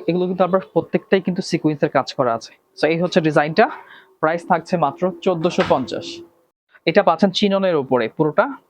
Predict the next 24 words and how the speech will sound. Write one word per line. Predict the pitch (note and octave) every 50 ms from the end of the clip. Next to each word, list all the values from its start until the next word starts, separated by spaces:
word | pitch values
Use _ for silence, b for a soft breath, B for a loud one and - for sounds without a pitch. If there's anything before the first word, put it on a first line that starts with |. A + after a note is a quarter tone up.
| _
কাজ | - E3 D#3 - -
করা, | - C3 - -
সিকোয়েন্সের | - - - F3 E3 - E3+ E3+ - F#3 E3+
কাজ | - D3+ C3+ - -
করা। | - D3+ D#3+ F#3+ F#3+ -
এটার | C#3 C3+ - D#3+ D3+ C3
দোপাট্টা | C#3 C3+ C3+ - D3+ D3+ - - F3
হচ্ছে | E3 D3+ - - - G3+ A3+ C4+ C4 - - b b b b b _ _ _ _ _ _ _ _ _ _ _ _ _
মানে | A2+ B2 B2+ B2 - -
এত | D3 D3+ - - - A3
সুন্দর, | G#3 - - - - G3+ F#3+ F3+ E3+ C#3
দেখেন, | A#2 C3 B2+ B2 C3+ B2+
টার্সেল | - E3 D#3+ D#3+ - G3+ F#3+
করা | F3 F#3+ F3+ F3+ E3+
আছে | E3+ E3 - - G3 G3 G#3+ -
এবং | - D3+ D3+ D3+ D3
এটা | D3 D3 D#3 -
সিল্কের | - - - - G#3 G3 - - G#3+ F#3+
মধ্যে | E3+ D3 C#3 C3+ D3
পাবেন। | C3 C3 A#2+ A#2 G#2 - - _ _ _ _ _ _
সিল্কের | - - G#3 F#3+ F3+ - G#3 F#3+
মধ্যে | F3+ F3 D#3+ F#3
দোপাট্টা | E3 D#3+ D#3 D3+ E3 D#3 - F3 E3
হবে, | D#3+ D3+ - F3+